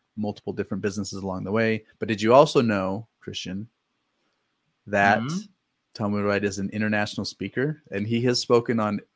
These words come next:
Speaker 1: every continent?
Speaker 2: I did not know that. I wonder if he can speak a dozen different languages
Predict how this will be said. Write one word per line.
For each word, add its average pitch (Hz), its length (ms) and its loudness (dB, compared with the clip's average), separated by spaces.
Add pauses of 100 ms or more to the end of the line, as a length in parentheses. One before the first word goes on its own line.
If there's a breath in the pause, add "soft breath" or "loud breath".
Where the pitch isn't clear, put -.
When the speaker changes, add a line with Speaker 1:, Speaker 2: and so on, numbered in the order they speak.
(120)
Speaker 1:
every 107 600 -2 (200)
continent? 107 680 -4 (960 soft breath)
Speaker 2:
I 135 140 8
did 147 260 6
not 170 320 10
know 147 240 10
that. 107 400 4
I 127 80 6
wonder 139 400 6
if 131 160 6
he 127 120 2
can 117 200 -4
speak 120 420 0
a 123 60 6
dozen 117 400 4
different 113 300 -2
languages 107 720 -4